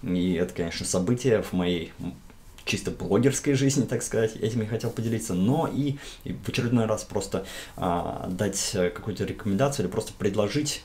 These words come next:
возможности для вот, в том числе, такого блогера, как Дзержинский. А, первое, что нужно сделать, это почитать книжку Алан Карра про курение, бросить курить, ты сэкономишь кучу денег. У тебя, как я понял, если ты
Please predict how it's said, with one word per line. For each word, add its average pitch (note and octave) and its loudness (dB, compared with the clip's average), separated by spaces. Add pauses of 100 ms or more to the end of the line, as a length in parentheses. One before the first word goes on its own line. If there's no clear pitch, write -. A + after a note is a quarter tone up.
возможности G#2+ 2
для F#2 0
вот, F2 -4
в - -8
том G#2 0
числе, F#2+ -2
такого F2+ 0
блогера, C#3 2 (120)
как F#2 -4
Дзержинский. B2 0 (420)
А, F2+ 0 (720)
первое, G#2+ 4
что F2+ 2
нужно G2 -2
сделать, F#2 0
это E2+ -2
почитать F#2 0
книжку - -2
Алан F2+ 4
Карра C#3+ 0 (220)
про F2+ 0
курение, C3 2 (180)
бросить F#2+ 0
курить, A#2+ 0 (120)
ты - -10
сэкономишь F#2 0
кучу G2 -4
денег. G#2 2
У - -16
тебя, F2+ 0 (340)
как - 0
я G2+ 4
понял, F#2 0 (120)
если F2 -4
ты E2+ 0